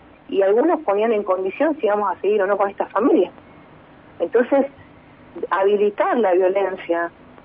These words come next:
y no defender una institución, estamos re mal,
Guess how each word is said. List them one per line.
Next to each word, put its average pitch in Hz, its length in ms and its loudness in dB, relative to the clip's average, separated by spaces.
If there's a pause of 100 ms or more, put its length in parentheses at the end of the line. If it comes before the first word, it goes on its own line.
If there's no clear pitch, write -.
(300)
y 180 180 2
no 240 220 0
defender 214 460 0
una 202 140 -2
institución, 196 520 0
estamos 269 460 -2 (500)
re 202 180 0
mal, 180 180 -2